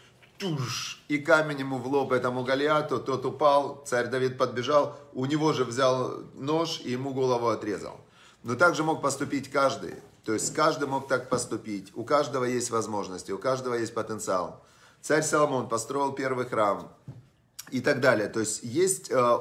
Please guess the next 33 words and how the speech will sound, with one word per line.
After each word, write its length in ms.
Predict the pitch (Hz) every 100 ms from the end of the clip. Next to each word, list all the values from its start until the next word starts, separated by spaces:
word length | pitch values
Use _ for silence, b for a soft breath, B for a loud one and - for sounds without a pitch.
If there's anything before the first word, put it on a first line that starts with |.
| -
у 100 | 131
каждого, 720 | 127 156 147 110 117 104 92
особенно 560 | - 107 147 131 123 117
тот, 280 | 139 135 -
кто 520 | - 135 120 113 B B
уже 320 | 117 113 131 135
знает 460 | - 139 131 117
про 140 | - 110
Бога, 380 | 107 107 95 90
который 340 | 101 110 107
знает 340 | 120 135 123
про 140 | 123 110
Тору, 280 | 107 92 92
у 20 |
каждого 400 | 151 156 139 120
есть 400 | 123 131 131 - B B -
огромный-огромный 920 | 110 113 143 147 127 110 120 120 120
потенциал, 840 | 107 110 104 - 120 123 120 B B _
э, 220 | 98 95 92 - 80 76 - _ _ -
в 20 |
служении, 760 | - 120 113 131 147 135 117 107
в 100 | 98
выполнении 580 | 113 120 127 127 127
заповедей, 680 | 110 120 123 120 107 104 101
быть 300 | 98 110 123
садиком, 640 | - 120 120 113 110 98 98
быть 140 | 110
более 300 | 101 123 120
праведным, 600 | 113 117 113 110 98 98
больше 320 | 117 117 131
делать, 340 | 113 120 110 98
больше 240 | 117 117
учиться. 540 | 120 117 110 - -